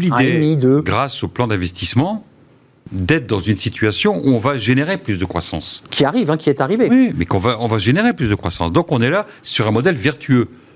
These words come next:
Speaker 2: de dire qu'en réalité, on a investi,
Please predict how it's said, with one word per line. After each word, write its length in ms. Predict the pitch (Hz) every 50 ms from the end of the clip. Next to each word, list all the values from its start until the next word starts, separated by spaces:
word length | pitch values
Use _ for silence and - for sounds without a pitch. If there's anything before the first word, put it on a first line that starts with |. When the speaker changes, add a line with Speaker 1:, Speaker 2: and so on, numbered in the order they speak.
| _ _ _ -
Speaker 2:
de 100 | - 92
dire 260 | 98 98 139 180 170 -
qu'en 160 | 113 101 98
réalité, 480 | 95 95 95 92 87 - 120 104 90 - - _ _ _ _ _ _ _ _ _ _ - -
on 160 | 131 127 131
a 60 | 139
investi, 580 | 147 143 127 123 117 - - - 92 104 151